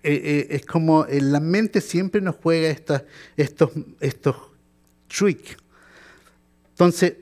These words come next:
creo que toda batalla que uno enfrenta en el mundo exterior debe primero liberarse en un mundo interior. Eso, eso es indiscutible. ¿Cómo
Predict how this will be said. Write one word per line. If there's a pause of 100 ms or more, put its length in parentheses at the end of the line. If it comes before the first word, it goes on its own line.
(460)
creo
que
toda
batalla
que
uno
enfrenta
en
el
mundo
exterior (560)
debe
primero
liberarse
en
un
mundo
interior. (1500)
Eso, (160)
eso
es
indiscutible. (680)
¿Cómo